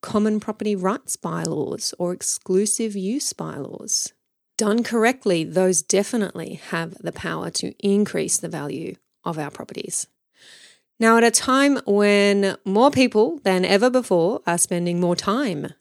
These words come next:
than ever before in their homes and using the common areas, putting pressure on services and facilities, it has never been more important to get our bylaws right.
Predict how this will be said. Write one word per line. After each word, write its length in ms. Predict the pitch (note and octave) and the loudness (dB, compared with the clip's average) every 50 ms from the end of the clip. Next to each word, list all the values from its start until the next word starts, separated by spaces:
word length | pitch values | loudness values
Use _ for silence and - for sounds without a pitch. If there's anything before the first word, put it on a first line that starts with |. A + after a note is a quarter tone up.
| _ _ - | _ _ -6
than 180 | F3+ E3+ D#3+ D#3+ | -4 -4 -2 -2
ever 240 | E3 D#3 D#3+ D3+ C#3 | -4 -4 -4 -6 -6
before 480 | - D3+ - - - D#3 F#3+ B3 C4 - | -6 -8 -8 -8 -6 -4 -2 -2 -2 0
in 240 | G3+ G#3 A#3+ C4 C#4 | 2 2 2 4 2
their 200 | C#4 B3+ A#3 A3 | 2 2 2 0
homes 600 | F3 E3+ E3+ E3+ E3+ E3+ G3+ B3 D#4 E4+ - - - - - - - - - | -2 -2 -4 -4 -2 -2 -2 -2 0 0 0 0 -2 -6 -16 -16 -18 -10 -4
and 180 | - G3 G3 G3 | -2 0 0 2
using 720 | G3 G3+ G#3+ A3+ A#3+ B3 - B3 A3+ A3+ G#3+ G#3+ G#3 G3 | 2 2 2 4 4 4 4 4 4 4 2 2 0 -2
the 100 | - E3+ | -4 -6
common 440 | - - - - G3+ G#3+ A#3+ A#3+ | -8 -8 -6 -4 -2 -2 -2 -2
areas, 520 | A3 F#3 E3 D#3+ E3 - - - G#3+ G#3+ - | -2 -2 -2 -4 -4 -4 -4 -4 -2 -2 -4
putting 360 | - - A3+ G#3+ G#3+ G#3+ G3+ | -2 0 0 2 2 0 -2
pressure 680 | - - - G#3 G#3 G#3+ - - - A#3+ A3+ A3 A3 - - - - - _ - | -4 -4 -2 0 0 0 0 0 0 0 -2 -4 -4 -8 -12 -20 -20 -20 _ -8
on 140 | - F3 E3+ | -6 -2 0
services 960 | - - - - C4+ C4 B3+ C4+ - - - B3+ A#3+ A#3+ A#3 A3+ A3+ A3 - | 2 4 4 6 6 4 4 4 4 4 4 4 4 6 6 4 4 2 0
and 260 | - F3 E3+ D#3+ - | -2 -4 -6 -8 -8
facilities, 1000 | - - - - - - A#3+ A#3+ A#3+ A#3+ A#3 A3+ A3 A3 G#3+ G#3 G#3 - - - _ - - - - - _ - | -8 -4 -2 0 0 2 2 2 2 2 2 2 4 4 4 2 2 0 -2 -4 _ -16 -20 -20 -20 -18 _ 0
it 160 | G#3 G3 G3 | 0 0 2
has 200 | D3+ F3+ F#3 D#3 | 0 -2 -4 -4
never 300 | E3 F3 F3+ F#3 F#3+ G#3 | -2 -2 -2 -2 0 0
been 160 | F#3+ F3+ E3 E3 | -2 -2 -2 -2
more 180 | E3 E3+ F3+ | -4 -4 -4
important 540 | G3+ G#3 - F3 D#3 D3 - D#3+ - - - _ _ | -4 -4 -4 -6 -6 -6 -6 -8 -10 -12 -12 _ _
to 180 | - - - F3 | -6 -4 -4 -4
get 400 | D3+ - - E3+ E3+ E3+ F3 _ _ _ - - _ _ - | -6 -4 -4 -4 -4 -4 -6 _ _ _ -20 -20 _ _ -6
our 160 | E3+ D#3+ D#3+ | -6 -6 -6
bylaws 560 | C#3 - E3 C#3+ E3 F3 E3+ E3 D#3 D#3 - F3 | -6 -6 -6 -4 -2 -2 -2 -2 -4 -4 -6 -4
right. 460 | F3+ D3 - - D3 - - - | -4 -4 -4 -4 -6 -8 -8 -8